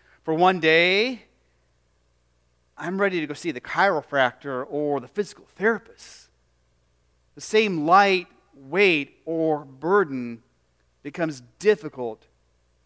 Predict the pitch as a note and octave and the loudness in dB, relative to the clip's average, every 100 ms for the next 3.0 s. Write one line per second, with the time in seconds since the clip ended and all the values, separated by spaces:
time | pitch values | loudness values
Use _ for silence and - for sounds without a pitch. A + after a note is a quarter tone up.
0 | _ - C3+ C#3+ A#2+ F#2 _ _ _ _ | _ -20 -14 -6 -6 -6 _ _ _ _
1 | _ _ _ _ _ _ _ _ _ - | _ _ _ _ _ _ _ _ _ -2
2 | G#3 G3 B3+ A#3 B3+ A#3 G3+ G3 F#3+ F#3+ | -2 0 -6 -2 0 2 4 6 4 2